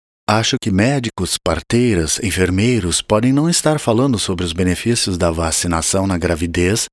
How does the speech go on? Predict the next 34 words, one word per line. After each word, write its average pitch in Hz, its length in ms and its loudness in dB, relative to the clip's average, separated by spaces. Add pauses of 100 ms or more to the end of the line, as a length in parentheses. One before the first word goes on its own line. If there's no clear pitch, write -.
(120)
porque 131 220 0
eles 151 220 2
não 160 200 2
fazem 156 320 2
parte 156 400 -2
da 101 100 2
vacinação 95 720 0
como 143 220 2
rotina. 147 640 0 (420)
Mas 92 160 4
uma 127 220 4
vez 135 320 2
que - 100 -4
eles 120 280 2
percebem 123 600 0
que 90 140 -6
tem 101 160 0
um 110 140 0
papel, 85 600 0 (300)
um 104 60 0
papel 95 360 0
muito 143 460 2
importante, 101 880 -2 (340)
então 131 420 2
eles 135 280 2
são 147 260 2
de 113 100 2
grande 151 360 2
importância 156 600 0
para 82 220 0
vacinar 87 540 -2
as 143 120 -2
mulheres 101 480 0
grávidas. 98 840 -2